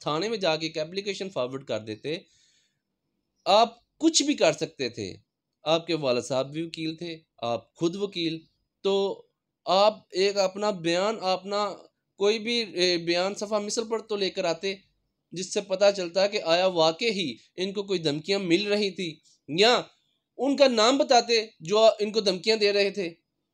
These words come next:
आपको तो पता था ना इमरान खान आपका दुश्मन है, तो उनका नाम लेते सामने कि इमरान खान साहब ने मुझे कॉल की है,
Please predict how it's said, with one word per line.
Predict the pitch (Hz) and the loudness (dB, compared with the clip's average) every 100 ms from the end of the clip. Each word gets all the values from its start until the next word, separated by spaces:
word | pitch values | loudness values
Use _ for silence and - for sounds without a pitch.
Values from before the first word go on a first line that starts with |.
| _ | _
आपको | 113 123 170 | -4 -4 -4
तो | 185 | -4
पता | 202 247 269 | 0 4 4
था | 262 | 4
ना | 277 | 0
इमरान | 254 226 214 | 0 0 0
खान | 226 | -2
आपका | 220 214 220 | -2 -2 -4
दुश्मन | 214 233 202 | -6 -6 -4
है, | 165 151 | -4 -4
तो | 208 | -4
उनका | 226 233 | 0 2
नाम | 233 254 269 | 4 4 4
लेते | 233 233 | 2 2
सामने | 220 208 214 185 | 0 -2 -4 -6
कि | 175 208 | -6 -6
इमरान | 208 202 208 | 0 0 0
खान | 226 226 | -4 0
साहब | 214 208 | 0 0
ने | 208 | -4
मुझे | 196 196 | -4 -4
कॉल | 190 185 | 0 0
की | 196 208 | 0 -4
है, | 196 175 | -2 -4